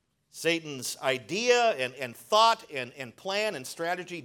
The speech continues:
did not work. Now, Job may have made the mistake of measuring his friendship with God by what he had or didn't have, but he was still the real deal.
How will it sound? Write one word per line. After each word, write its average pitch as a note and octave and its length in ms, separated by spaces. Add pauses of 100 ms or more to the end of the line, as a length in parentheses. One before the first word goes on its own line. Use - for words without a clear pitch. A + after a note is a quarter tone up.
(120)
did F3 340 (400)
not C#3 420 (640)
work. A2 440 (1400)
Now, D3+ 100
Job G3+ 300 (460)
may F3+ 340
have G3+ 260
made F3+ 260
the D#3 80
mistake F3 460
of C3+ 160
measuring E3+ 400
his D3 160
friendship F#3 580
with A#2 160
God C#3 240
by C#3 160
what D#3+ 220
he C3+ 100
had D#3+ 260
or B2+ 60
didn't C#3+ 300
have, G#2 280 (600)
but F3+ 120
he B3 120
was F#3 160
still C4 460
the D#3+ 120
real D#3 360
deal. A2+ 420